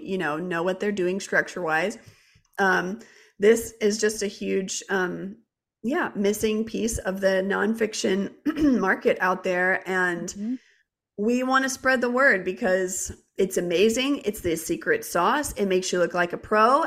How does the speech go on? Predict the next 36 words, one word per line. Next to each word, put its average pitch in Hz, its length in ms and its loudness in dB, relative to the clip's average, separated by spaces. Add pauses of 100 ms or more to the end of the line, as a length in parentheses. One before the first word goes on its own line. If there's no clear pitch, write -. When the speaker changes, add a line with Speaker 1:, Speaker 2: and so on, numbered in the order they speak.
Speaker 1:
And 190 220 0
if 180 140 -6
you 196 120 0
wanna 277 240 0
be 294 120 -2
a 269 60 2
professional 247 500 -2
writer, 233 240 2
I 196 40 0
mean, 185 240 -2
maybe 208 340 0
you 269 140 -2
just 254 220 -6
wanna 247 200 0
write 202 240 2
your 220 140 4
own 226 240 -2
book, 226 300 -2
and 196 120 -4
that's 196 200 0
fantastic. 196 500 -2
But 160 120 -4
if - 120 -10
you 185 180 -4
have 226 220 -2
bigger 196 240 0
goals 202 320 2
around 175 200 -4
being 190 200 -2
a 180 60 -4
writer 202 400 0 (220)
and 165 260 -8
you 240 180 -2
know 262 240 2
how 233 300 0
to 156 220 -4